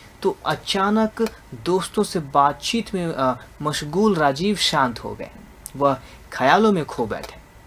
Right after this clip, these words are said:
और, अ, मैंने देखा कि राजीव ने तुरंत नैपकिन उठाई और उसी पर पेन से कविता लिखने लगे।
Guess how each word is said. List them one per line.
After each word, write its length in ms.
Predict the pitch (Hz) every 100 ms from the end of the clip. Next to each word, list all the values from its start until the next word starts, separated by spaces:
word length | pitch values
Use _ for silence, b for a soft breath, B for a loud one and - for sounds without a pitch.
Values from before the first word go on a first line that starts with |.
| - - - -
और, 200 | 131 135 B B 127
अ, 160 | 117 - -
मैंने 280 | 127 131 131
देखा 440 | 113 156 196 208
कि 160 | 196 165
राजीव 400 | 143 131 147 170
ने 220 | 156 147 -
तुरंत 280 | 165 214 202
नैपकिन 520 | 160 139 131 - 147
उठाई 420 | 131 - 127 147
और 240 | 175 143 160 -
उसी 260 | 208 - 233
पर 300 | 214 156 165 B B - -
पेन 220 | 208 208
से 140 | - 165
कविता 440 | - 151 156 151
लिखने 340 | 117 110 123
लगे। 260 | 113 107 -